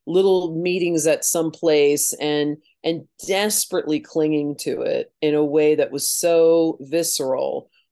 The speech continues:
So I felt embarrassed. I felt, um, who am I to think that, uh, this person that I put up on such a big pedestal, uh, would want anything to do with me?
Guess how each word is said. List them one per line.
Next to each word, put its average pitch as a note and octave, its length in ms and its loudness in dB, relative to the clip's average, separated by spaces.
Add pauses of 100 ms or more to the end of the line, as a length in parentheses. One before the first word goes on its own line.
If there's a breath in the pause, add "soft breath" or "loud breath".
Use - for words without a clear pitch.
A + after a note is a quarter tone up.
So F#3 360 0
I E3 260 0
felt D#3 420 0
embarrassed. D3 1000 -4
I C#3+ 160 -2
felt, D3 720 -4 (380)
um, C3+ 560 -4 (200)
who G3+ 220 0
am D3+ 100 -4
I F3+ 440 -2 (120)
to F#3 280 -4
think F#3+ 520 -6 (480)
that, D#3 260 2
uh, D3 260 2
this D#3 420 -4
person F3+ 720 -4
that C#3+ 140 0
I C3+ 120 2
put C#3+ 220 -6
up C3+ 160 -2
on C3 180 -4
such C3 260 -6
a B2+ 40 -6
big C3+ 240 -6
pedestal, D3 720 -4 (440 loud breath)
uh, F3 320 4 (100)
would F3 180 2
want F3 200 0
anything F3+ 500 -2
to E3+ 120 -6
do D#3 260 -2
with E3+ 220 -4
me? F#3 460 -4